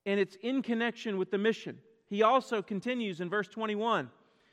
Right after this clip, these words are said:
"That they may all be one, just as you, Father, are in me and I in you, that they may, that they also may be in us, so that the world may believe that you have sent me." What's the goal of unity?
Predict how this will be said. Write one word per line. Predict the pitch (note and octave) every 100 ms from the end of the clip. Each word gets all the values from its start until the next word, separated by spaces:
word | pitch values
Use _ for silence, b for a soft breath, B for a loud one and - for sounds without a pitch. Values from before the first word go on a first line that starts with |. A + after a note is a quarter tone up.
| b b b b b b _ _ _ _ _ _ _ _ _ _
"That | E3 G#3 F3
they | B3 C#4
may | B3 A#3+
all | A3+ C4+ C4+
be | G#3 A#3+
one, | A3 G3+ B3+ A3 E3+ G#3 A#3+ - _
just | C#3+ C#3 A#3+ -
as | A3+ G3+ D#3
you, | A3 C4+
Father, | - F#3 F#3 F#3
are | F3
in | G3+ G3+
me | A#3 G#3
and | D3
I | G3+ A3
in | F#3+
you, | F3+ G#3+ A#3 F#3
that | F3 F3+ D3
they | F#3+ A#3 B3
may, | A#3 G#3+ G#3+ G3+ - -
that | F3 G3
they | G#3 B3
also | G#3 C4 C4 A#3 G3
may | F#3+ G#3
be | G#3 F3+
in | G3+
us, | G3 B3+ G3 -
so | - G3+
that | G3+ D#3+
the | F3
world | F3+ A3+ B3+ A#3
may | A3
believe | F#3+ F3+ F#3 A3+ C4 G#3+
that | G3+ D#3
you | G3+ B3
have | A3 E3
sent | - B3+ -
me." | E3 A#2+
What's | B2+ G3+ C4+ -
the | - G#3+ F#3 B B D#3
goal | F#3+ C#4 D#4 C4+
of | F3
unity? | D#3+ D3+ B2+ A#2